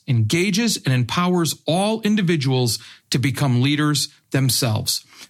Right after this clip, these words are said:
Pick up a copy today at seeing to lead dot com. That's S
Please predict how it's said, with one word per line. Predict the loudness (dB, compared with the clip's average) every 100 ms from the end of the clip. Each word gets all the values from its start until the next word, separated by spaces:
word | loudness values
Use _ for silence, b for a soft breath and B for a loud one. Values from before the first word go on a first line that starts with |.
| B
Pick | -2 -2 -2
up |
a | -2
copy | -2 -2 0
today | -2 0 0 0 0
at | -2 -4 -2
seeing | -2 0 2 2 0
to | 0 0
lead | 2 0 0
dot | 0 -2 -2
com. | -2 0 2 -2 -6 B B B
That's | -2 -2 -4 -4
S | -4 -4